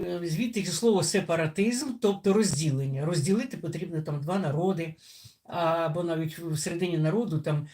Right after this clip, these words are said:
людей розділити. Оце, е, називається сепаріруватися, я так понімаю. А як можна від мами сепаріруватися? Це не обов'язково жити разом, не обов'язково прям докладати всі свої кроки. Ні, але,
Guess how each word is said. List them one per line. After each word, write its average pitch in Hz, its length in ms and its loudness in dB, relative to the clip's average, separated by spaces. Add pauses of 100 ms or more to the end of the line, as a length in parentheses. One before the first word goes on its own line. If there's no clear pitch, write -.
(240)
людей 160 420 4
розділити. 156 680 -2
Оце, 202 380 2
е, 156 380 0 (160)
називається 151 580 -2
сепаріруватися, 143 840 0
я 127 60 -6
так 127 120 -10
понімаю. 135 420 -2 (500)
А 185 100 2
як 220 300 2
можна 190 260 0
від 160 140 -4
мами 196 360 0
сепаріруватися? 151 840 -4 (640)
Це 214 160 2
не 226 120 8
обов'язково 247 520 0
жити 226 340 2
разом, 170 520 -2
не 175 100 -2
обов'язково 226 760 2 (420)
прям 202 760 2
докладати 226 720 2
всі 220 280 0
свої 208 280 -4
кроки. 190 600 -2
Ні, 190 540 2
але, 196 380 0